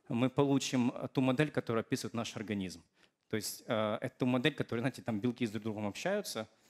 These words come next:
и строят новые клетки. Я имею в виду, что программист в будущем может просто писать код, а его результат — это будет таблетка, которую вы глотаете, и она вот там какие-то внутри вещества, они начинают коммуницировать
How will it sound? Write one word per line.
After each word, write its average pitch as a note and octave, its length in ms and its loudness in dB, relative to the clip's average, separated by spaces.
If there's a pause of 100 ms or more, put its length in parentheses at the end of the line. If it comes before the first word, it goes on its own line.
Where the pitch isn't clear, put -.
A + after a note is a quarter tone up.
(140)
и G#2+ 80 -4
строят C#3 320 0
новые A2 260 -2
клетки. F#2 480 -8 (1200)
Я A#2 100 4
имею C3 180 4
в - 40 0
виду, D3+ 100 2
что - 160 -2
программист B2 440 0
в - 20 -10
будущем B2+ 400 0
может A2 340 -2
просто - 300 -4
писать - 340 -4
код, - 300 0 (720)
а A#2+ 120 2
его B2 160 4
результат — B2 380 4
это B2 140 0
будет A2+ 240 -2
таблетка, G#2 560 -4 (500)
которую A2+ 360 0
вы A2 80 -2
глотаете, A#2 680 0 (340)
и A#2+ 80 0
она A#2+ 340 4
вот A2+ 200 -2
там A2 180 -2
какие-то - 260 -6
внутри A2+ 300 0
вещества, - 380 -2
они B2 80 2
начинают A2 400 -2
коммуницировать A2+ 800 0